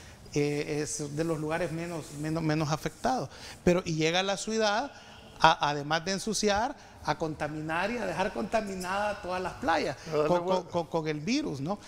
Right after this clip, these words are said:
Speaker 1: Entonces,
Speaker 2: Pero,
Speaker 1: la,
Speaker 2: pero
Speaker 1: la
Speaker 2: eso hay que tener
Speaker 1: obligación,
Speaker 2: cuidado, Marvin.
Speaker 1: la obligación de la gente.
Speaker 2: Porque tú no le podés restringir a nadie su libertad de ir,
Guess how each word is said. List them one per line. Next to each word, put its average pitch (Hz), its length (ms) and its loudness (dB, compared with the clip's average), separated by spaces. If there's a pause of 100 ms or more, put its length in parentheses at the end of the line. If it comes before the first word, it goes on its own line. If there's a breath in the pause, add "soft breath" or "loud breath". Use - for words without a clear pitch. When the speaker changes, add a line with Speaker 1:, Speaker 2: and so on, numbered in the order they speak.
(200 loud breath)
Speaker 1:
Entonces, - 320 2
Speaker 2:
Pero, 170 100 0
Speaker 1:
la, 180 80 2
Speaker 2:
pero 175 140 2
Speaker 1:
la 208 80 4
Speaker 2:
eso 190 80 2
hay 190 60 0
que 185 60 -6
tener 170 160 -4
Speaker 1:
obligación, 208 340 0
Speaker 2:
cuidado, 175 440 0
Marvin. 131 380 -2
Speaker 1:
la 170 140 4
obligación 156 480 0
de 240 80 2
la 208 120 0
gente. 214 420 -2
Speaker 2:
Porque 165 440 -2 (360)
tú 165 140 0
no 170 240 -2
le 175 140 -2
podés 165 360 -2
restringir 160 920 -2
a 175 100 0
nadie 185 540 -4
su 190 180 -2
libertad 165 640 0
de 170 100 -4
ir, 208 140 -2